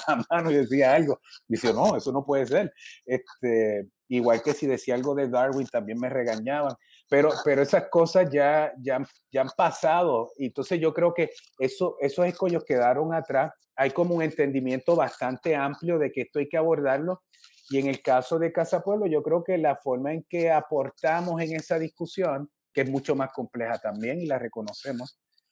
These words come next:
eh, pues, pues eso, este,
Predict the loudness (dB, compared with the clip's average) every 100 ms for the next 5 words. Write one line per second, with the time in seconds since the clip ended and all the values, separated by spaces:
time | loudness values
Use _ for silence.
0 | _ _ -16 -2 2 2 -2 -2 0 0
1 | 0 -2 -4 -10 _ -10 -10 _ 0 2
2 | 0